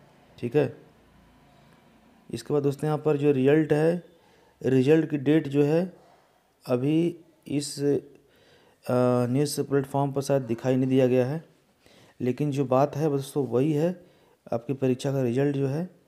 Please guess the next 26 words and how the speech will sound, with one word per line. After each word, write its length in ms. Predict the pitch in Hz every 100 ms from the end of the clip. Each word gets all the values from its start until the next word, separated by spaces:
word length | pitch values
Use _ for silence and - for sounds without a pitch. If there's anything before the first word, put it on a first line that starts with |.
| _ _ _ -
अ, 300 | 117 117 -
अप्रैल 380 | 117 135 143 139
के 220 | 143 170 185 - _ _ _ -
लास्ट 380 | 123 127 131 -
वीक 200 | 117 120 -
तक 180 | 139 - -
आने 160 | 113 113
के 180 | 139 180 - _ _
चांसेस 520 | - 107 107 113 101 95
हैं। 180 | 92 - _ _ _ - - - _ _ _ _ -
दोस्तों, 240 | 156 156 180
यहाँ 80 |
पर 180 | 170 170
दो, 260 | - 151 151
चौबीस 400 | 156 151 170 160
लाख 200 | 160 151
दस, 220 | 151 143
दस 320 | 131 135 147 131
हज़ार 240 | 147 143
नौ 220 | 127 135
सौ 120 | 139
इकहत्तर 420 | 139 131 - 139 127
स्टूडेंट 280 | 117 135
शामिल 280 | 135 120 135
हुए 180 | 131 143
थे, 240 | 143 165